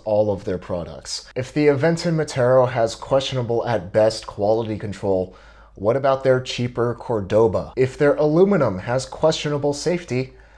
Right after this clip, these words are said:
how safe are their full carbon forks where even the most minor of slips in quality control can lead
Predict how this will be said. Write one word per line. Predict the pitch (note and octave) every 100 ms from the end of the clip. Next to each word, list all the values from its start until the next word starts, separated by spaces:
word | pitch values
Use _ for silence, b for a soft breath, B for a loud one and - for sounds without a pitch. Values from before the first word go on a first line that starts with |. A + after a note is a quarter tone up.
| b b
how | - E3+
safe | F#3 - F3+ -
are | D3+ D#3
their | D3+
full | C#3+ - D#3 D#3
carbon | D#3 - C3+ B2+ B2
forks | - A#2 F2+ -
where | - A2 -
even | C#3 C#3+ C#3+ C3
the |
most | B2 C3 B2+ A#2
minor | A2 B2+ C#3+ D3+ D3
of | C#3+
slips | - C3 A#2+ B2
in |
quality | G#2+ A#2+ A2 A2
control | G#2 G#2 G2 G2+ G2 F#2+ B B
can | - A#2+ G#2
lead | A2+ G#2+ G2+